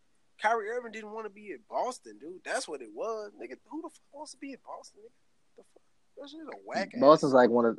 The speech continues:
Speaker 2: Boston's like one of the most racist cities in fucking
Speaker 1: Exactly.
Speaker 2: America.
Speaker 1: It's a whack ass city. It's whack, period. Like, who the fuck's, "Oh, yeah, man, I,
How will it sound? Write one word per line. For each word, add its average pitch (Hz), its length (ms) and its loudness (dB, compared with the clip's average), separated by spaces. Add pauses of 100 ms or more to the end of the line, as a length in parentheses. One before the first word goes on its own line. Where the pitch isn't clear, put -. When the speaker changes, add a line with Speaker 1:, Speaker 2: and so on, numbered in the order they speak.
(140)
Speaker 2:
Boston's 123 360 8
like 117 120 10
one 113 100 2
of 110 80 4
the 107 60 2
most 90 100 0
racist 101 340 2
cities 98 320 2
in 90 160 -6
fucking 85 260 -2
Speaker 1:
Exactly. 87 100 -4
Speaker 2:
America. 85 320 -4 (160)
Speaker 1:
It's 440 60 -6
a - 40 -10 (140)
whack 190 260 -6 (340)
ass 185 120 -10
city. 170 400 -14 (320)
It's 226 220 -12 (100)
whack, 160 240 -8 (180)
period. 202 420 -10 (2750)
Like, 185 120 -10
who 220 120 -14
the 214 60 -20
fuck's, 208 280 -14 (200)
"Oh, 185 140 -6
yeah, 180 260 -6
man, 160 200 -10
I, 170 60 -10